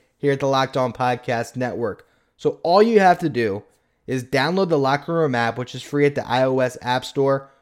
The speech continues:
Create your profile, link your Twitter, and then join the M L B group. From there, you can follow me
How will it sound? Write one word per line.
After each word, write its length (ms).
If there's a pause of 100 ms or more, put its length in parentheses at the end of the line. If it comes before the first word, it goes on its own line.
(120)
Create 420
your 100
profile, 760 (200)
link 280
your 140
Twitter, 560 (240)
and 160
then 180
join 360
the 160
M 180
L 100
B 220
group. 480
From 220
there, 440 (220)
you 100
can 140
follow 420
me 380